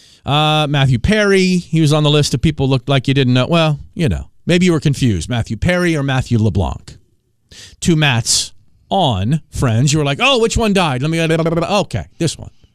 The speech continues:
The United States. You just, <laughs> people Wikipediaing, if that's a way to say it,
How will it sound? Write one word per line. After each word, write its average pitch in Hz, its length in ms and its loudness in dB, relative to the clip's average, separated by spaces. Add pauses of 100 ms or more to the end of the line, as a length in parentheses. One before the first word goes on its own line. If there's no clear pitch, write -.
(800)
The 139 80 0
United 214 280 2
States. - 680 -2 (180)
You - 80 -4
just, 185 180 -2 (240)
<laughs> - 200 -20
people 214 280 2
Wikipediaing, 220 960 2 (840)
if 123 100 -4
that's 156 200 -2
a 151 40 -4
way 151 120 4
to 143 80 2
say 143 300 2
it, 131 100 -6